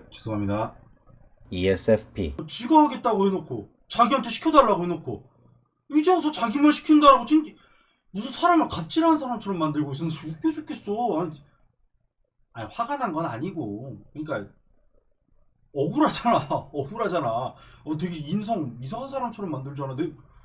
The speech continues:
Speaker 1: 아니, 내가 시켰어? 어, 지가 하겠다고 한 거잖아. 와, 진짜 뭐 사람을 그런, 그렇게 쓰레기로 만드냐, 진짜로. 아, 화난 건 아니고, 화난 건 아니고.
Speaker 2: 이엔에프피.
Speaker 1: 어, 어, 어, 이쪽 길인 것 같아. 이쪽으로 가자.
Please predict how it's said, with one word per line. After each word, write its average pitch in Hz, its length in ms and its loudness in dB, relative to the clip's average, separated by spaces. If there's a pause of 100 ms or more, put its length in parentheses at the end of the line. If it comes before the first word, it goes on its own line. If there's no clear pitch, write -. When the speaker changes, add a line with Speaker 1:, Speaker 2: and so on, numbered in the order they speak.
(400)
Speaker 1:
아니, 165 180 -2 (120)
내가 156 240 2
시켰어? - 460 -4 (360)
어, 208 100 -16
지가 302 340 0
하겠다고 226 300 -4
한 160 100 0
거잖아. 131 520 -4 (260)
와, 101 440 -8
진짜 - 220 -12
뭐 104 100 -12
사람을 311 560 -4
그런, 196 500 -8
그렇게 - 320 -16
쓰레기로 302 440 -4
만드냐, 123 340 -4
진짜로. 101 520 -12 (1300)
아, 104 260 -6
화난 240 360 -6
건 226 140 -6
아니고, 110 420 -12
화난 147 200 -14
건 175 120 -14
아니고. - 240 -18 (300)
Speaker 2:
이엔에프피. 135 1000 4 (180)
Speaker 1:
어, 147 500 -4 (1120)
어, 320 80 0 (340)
어, 143 40 2
이쪽 156 240 0
길인 170 220 2
것 123 80 -2
같아. 113 140 -4
이쪽으로 160 320 -2
가자. 101 280 -6